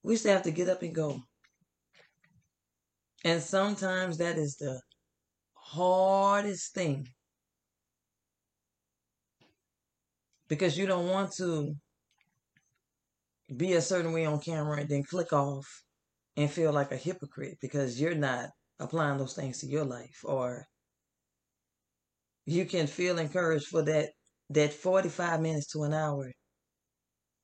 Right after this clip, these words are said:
And then you click that camera off and you're like, "Okay, God, now what?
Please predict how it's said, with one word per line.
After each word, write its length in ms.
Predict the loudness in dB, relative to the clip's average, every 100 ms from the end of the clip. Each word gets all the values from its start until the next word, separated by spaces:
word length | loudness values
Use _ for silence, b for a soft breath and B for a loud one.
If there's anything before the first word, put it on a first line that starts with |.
| _ _ _ _ _ -4
And 100 | 0
then 80 | 2
you 120 | 0 -2
click 220 | -4 -2
that 200 | -2 -2
camera 320 | -4 -2 -2
off 220 | -4 -4
and 120 | 0
you're 120 | 2 2
like, 200 | -2 -4
"Okay, 240 | -4 -4
God, 300 | -4 -6 -6 -6
now 300 | -6 -4 -6
what? 160 | -10